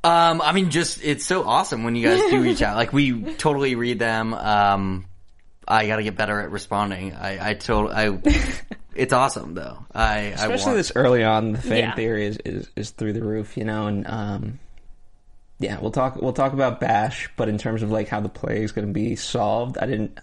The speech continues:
Speaker 3: I didn't think it was gonna be as long, but now I think it's gonna be a season-long
Speaker 2: Yeah, yeah.
Speaker 3: problem.
Speaker 2: Do you guys have any, like, overall thoughts on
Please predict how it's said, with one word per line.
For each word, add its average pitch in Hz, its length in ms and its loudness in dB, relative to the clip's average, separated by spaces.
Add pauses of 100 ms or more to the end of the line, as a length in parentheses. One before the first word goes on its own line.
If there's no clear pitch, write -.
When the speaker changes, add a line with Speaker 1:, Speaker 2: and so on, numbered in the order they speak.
(320)
Speaker 3:
I 139 80 2
didn't 156 180 0
think 139 180 -2
it 143 40 -2
was 123 100 -2
gonna 117 140 -2
be 110 100 0
as 107 100 -4
long, 120 320 -2
but 110 100 -4
now 110 220 -2
I 107 60 -2
think 107 260 -8
it's - 120 -10
gonna 101 160 -4
be 98 100 -2
a 104 260 -6
season-long 104 720 -4 (180)
Speaker 2:
Yeah, 202 280 -2 (240)
yeah. 208 220 -4
Speaker 3:
problem. - 560 -6 (260)
Speaker 2:
Do 254 80 0
you 262 60 4
guys 262 200 4
have 277 140 -2
any, 269 180 2
like, 240 200 -2
overall 208 380 0
thoughts - 760 -4
on 262 300 -2